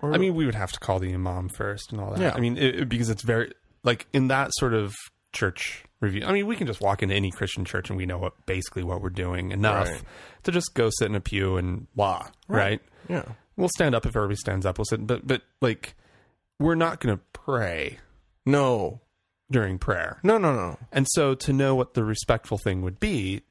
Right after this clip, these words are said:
Speaker 2: to do,
Speaker 1: Right.
Speaker 2: right? Where, where should we go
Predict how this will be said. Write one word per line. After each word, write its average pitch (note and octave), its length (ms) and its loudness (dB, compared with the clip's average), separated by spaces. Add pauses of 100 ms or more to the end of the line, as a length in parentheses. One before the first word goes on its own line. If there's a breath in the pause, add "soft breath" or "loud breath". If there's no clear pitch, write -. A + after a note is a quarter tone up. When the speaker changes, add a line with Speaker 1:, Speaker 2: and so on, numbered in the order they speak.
(320)
Speaker 2:
to A2+ 100 -2
do, G2+ 500 0
Speaker 1:
Right. A#2 280 -2
Speaker 2:
right? G2 320 0 (480 soft breath)
Where, A#2 420 2
where G#2+ 200 2
should A2 180 -2
we A2 80 0
go A2+ 160 2